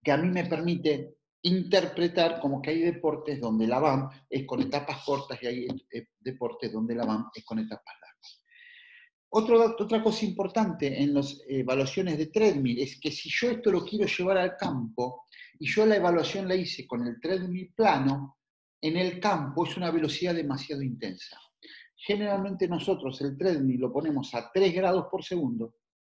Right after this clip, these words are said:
eh, perdón, tres grados de inclinación,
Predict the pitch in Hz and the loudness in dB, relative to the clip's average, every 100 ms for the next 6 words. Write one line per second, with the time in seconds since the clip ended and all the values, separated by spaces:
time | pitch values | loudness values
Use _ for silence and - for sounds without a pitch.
0 | _ _ _ _ _ _ _ 131 131 139 | _ _ _ _ _ _ _ -4 0 2
1 | 156 104 - - - - _ - 175 160 | 2 0 -6 -18 -20 -20 _ -2 2 4
2 | 185 151 110 104 - - _ - 117 135 | 6 4 4 0 -8 -18 _ -8 -4 -2
3 | 160 185 139 - 120 107 - | -2 0 -2 -2 -4 -6 -10